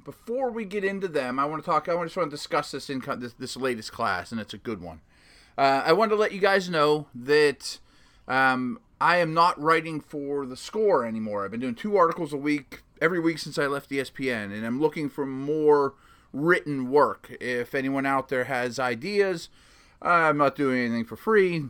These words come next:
Sorry. But please get in touch with me at Williamson N F L. I would love to write for your site, or I've been doing, <laughs> I've been writing articles on the web for E S P N and The Score and FanRag and all over the place now for about thirteen years, and I'm pretty damn good at it.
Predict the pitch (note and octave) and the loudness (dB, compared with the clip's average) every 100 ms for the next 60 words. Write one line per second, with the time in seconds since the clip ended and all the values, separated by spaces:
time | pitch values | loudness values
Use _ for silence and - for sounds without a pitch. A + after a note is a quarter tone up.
0 | - _ _ - C3+ B2+ B2 A#2 - _ | -12 _ _ 0 4 6 4 2 -6 _
1 | - - - G3+ F3 - - - - C4+ | -20 -20 4 8 8 6 -6 -20 -8 -4
2 | A#3 G#3+ G3 F#3+ F#3+ F#3 F3 E3 D#3 C3+ | -2 0 0 4 4 4 -2 2 2 4
3 | C#3+ C#3+ C3 C#3 C3+ B2+ - C3 B2 A#2 | 2 2 -2 -6 -4 -4 0 0 0 -4
4 | - B2 B2 A#2+ B2 A2+ - A#2+ A#2+ A#2+ | -4 -2 -2 -2 -2 -4 -8 -6 -2 -4
5 | A2 A#2+ A2+ A2 - B2 A#2 A2+ - G#2 | -4 -10 -12 -10 -6 -4 -4 -8 -14 -12
6 | G#2+ G#2+ G#2+ G#2+ A2 A2+ G#2 A#2+ A#2 A#2 | -8 -8 -8 -8 -8 -8 -6 -4 -4 -4
7 | - B2 B2+ D3 A#2 B2+ B2+ A#2+ A#2 B2 | -4 -4 -4 -6 -2 -2 -2 -2 -2 -2
8 | B2 A2+ A#2 A2 G#2+ A2+ A2+ - G#2 A2 | -4 -4 -2 -4 -2 -2 -2 -6 -8 -6
9 | G#2+ - A2+ G#2+ G#2+ G2+ G2 G2 - A2 | -8 -8 -4 -4 -4 -6 -10 -14 -10 -10
10 | G#2 G#2 G2 F2+ A#2+ A2+ G#2 G2+ G2 F#2+ | -8 -8 -10 -10 -6 -6 -6 -10 -10 -8
11 | A#2 A2 G#2 A2+ G2+ - - _ _ _ | -6 -6 -8 -8 -8 -12 -20 _ _ _
12 | _ - A3 G#3+ F#3 F3 F3+ D#3 - C#3+ | _ 0 4 6 8 8 6 2 2 -2
13 | C3 A2+ F#2+ - G#3 C4+ G3+ D#3+ F#2+ A#2 | 0 0 -2 -8 -12 -8 -8 -8 -10 -8
14 | B2 A2+ G2 A#2+ F#2 D#2+ | -6 -6 -8 -8 -8 -12